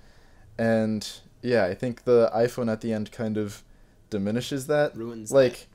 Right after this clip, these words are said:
Speaker 2: Yeah, yeah.
Speaker 1: like, it doesn't, it's not enough to, you know, ruin the film for me. I still think it's incredible,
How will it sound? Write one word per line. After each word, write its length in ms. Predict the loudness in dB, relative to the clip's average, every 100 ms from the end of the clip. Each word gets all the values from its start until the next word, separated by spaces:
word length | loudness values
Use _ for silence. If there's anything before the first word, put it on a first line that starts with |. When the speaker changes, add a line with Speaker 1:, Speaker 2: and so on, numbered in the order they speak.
| -10
Speaker 2:
Yeah, 160 | -6 -6
yeah. 160 | -4 0
Speaker 1:
like, 180 | 2 2
it 120 | 4
doesn't, 400 | 4 4 0 -2
it's 160 | -2
not 180 | 2 4
enough 240 | 6 4 2
to, 280 | 0 0 0
you 100 | -4
know, 100 | -4
ruin 300 | -2 -2 -2
the 80 | -4
film 240 | -4 -4 -4
for 140 | -10
me. 100 | -12
I 80 | -10
still 220 | -6 -6
think 220 | -6 -10
it's 240 | -10 -12 -12
incredible, 600 | -6 -4 -2 -4 -10